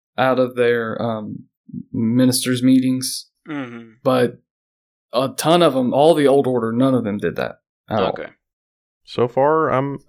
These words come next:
Speaker 3: you know, I'm positive on this guy. Sounds like Moses is leading them to the promised land. So,
Speaker 1: <laughs>
Speaker 3: see where this goes.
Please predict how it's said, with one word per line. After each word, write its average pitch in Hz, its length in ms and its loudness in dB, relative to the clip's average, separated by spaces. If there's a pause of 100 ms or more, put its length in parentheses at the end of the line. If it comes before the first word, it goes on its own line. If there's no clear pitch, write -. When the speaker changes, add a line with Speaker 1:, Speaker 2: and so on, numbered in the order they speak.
(120)
Speaker 3:
you 139 120 -4
know, 135 340 -4
I'm 110 260 -6 (140)
positive 120 500 -2
on 90 140 -2
this 82 140 -6
guy. 82 260 -6
Sounds 113 240 -4
like 110 100 0
Moses 104 540 -2
is 107 180 -10
leading 107 280 -2
them 131 260 -6
to 123 120 -4
the 135 80 -10
promised 160 440 -6
land. 87 320 -6 (580)
So, - 220 -10
Speaker 1:
<laughs> 190 640 -2
Speaker 3:
see 104 140 -6
where 107 120 0
this 113 140 -4
goes. 139 420 0